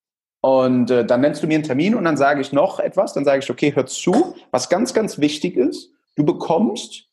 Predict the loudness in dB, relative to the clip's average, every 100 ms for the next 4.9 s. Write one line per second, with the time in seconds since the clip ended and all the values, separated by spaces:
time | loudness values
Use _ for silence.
0 | _ -2 0 2 2 0 0 0 0 0
1 | 0 0 -2 0 0 -2 -2 0 0 0
2 | 0 2 0 -2 0 2 2 -2 -12 _
3 | -4 -2 0 0 0 0 -2 0 0 -2
4 | -4 0 2 0 0 0 0 -2